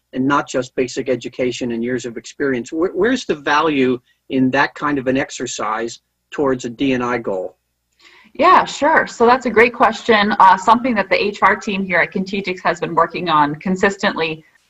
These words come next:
Speaker 2: Uh, so over the last couple of years, we've gone through several mergers and acquisitions. So each time we go back and reevaluate the job descriptions. Are they relevant? Are they fair?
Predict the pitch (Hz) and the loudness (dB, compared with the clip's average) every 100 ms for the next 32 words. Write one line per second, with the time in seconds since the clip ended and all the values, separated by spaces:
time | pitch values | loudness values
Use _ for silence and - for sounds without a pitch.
0 | _ - 175 165 - 226 202 220 247 220 | _ 2 6 6 4 4 6 6 6 6
1 | 208 214 - 220 190 190 240 269 262 214 | 6 4 0 -4 -2 -2 2 2 2 -4
2 | 190 175 196 185 190 220 208 208 196 190 | 0 0 0 -2 0 2 4 4 2 0
3 | 196 220 220 175 180 311 190 131 - 160 | 2 2 4 2 2 0 -4 -4 -2 0
4 | 233 240 196 175 - - - 220 240 - | 0 0 2 4 2 -2 -4 -2 0 4
5 | 240 202 190 185 190 190 196 202 185 196 | 6 6 2 -4 -4 2 2 4 4 4
6 | - 175 170 - 180 208 196 175 196 202 | 2 -4 -4 -10 -2 0 4 4 4 -2
7 | 165 143 - _ 160 175 180 190 196 - | -4 -4 -6 _ -4 2 4 2 -2 -4
8 | - - 147 151 151 170 180 165 160 160 | -4 -6 -8 -2 0 0 0 -2 2 2
9 | 170 170 147 - 165 151 160 - 160 151 | 2 0 -2 0 0 0 -4 -2 0 2
10 | 151 147 | 2 0